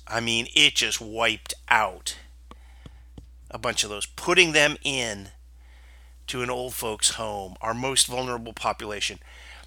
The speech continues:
That is not just stupid. That is not just negligent.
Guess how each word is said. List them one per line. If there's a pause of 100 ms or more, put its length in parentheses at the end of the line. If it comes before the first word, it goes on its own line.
(120)
That
is
not
just
stupid.
That
is
not
just
negligent.